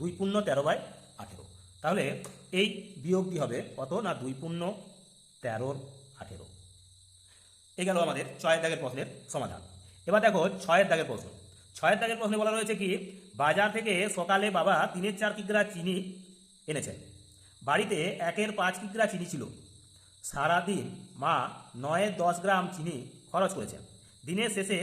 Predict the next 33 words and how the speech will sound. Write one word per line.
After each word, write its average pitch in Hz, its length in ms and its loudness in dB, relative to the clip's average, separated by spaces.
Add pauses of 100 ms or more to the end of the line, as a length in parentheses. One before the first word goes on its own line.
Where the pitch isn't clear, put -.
(120)
কত 156 120 0 (100)
গ্রাম 208 240 4
চিনি 170 240 -6
পড়ে 131 200 -2
আছে? - 140 -12 (340)
তাহলে 185 180 2 (480)
সকালে 180 360 4
বাবা 208 220 6
তিনের 190 220 0 (100)
চার 190 220 4
কিগ্রা 208 360 0
চিনি 190 220 -2
এনেছেন, 190 260 0 (480)
বাড়িতে 185 280 2 (140)
একের 202 220 -2
পাঁচ 190 180 0
কিগ্রা 196 300 0
চিনি 175 220 -4
ছিল। 143 140 -6 (420)
তাহলে 180 220 0 (520)
এই 220 100 0
দুটো 220 200 -2
অংশ 180 180 -2
প্রথমে 175 300 -2
যোগ, 139 140 0 (580)
তার 139 140 -10
মানে 165 120 0 (400)
তিনের 180 300 0 (100)
চার 156 180 2 (100)
অংশ 175 160 -4 (420)
বাবা 123 260 0
এনেছেন, 170 300 -4 (580)
বাড়িতে 190 300 0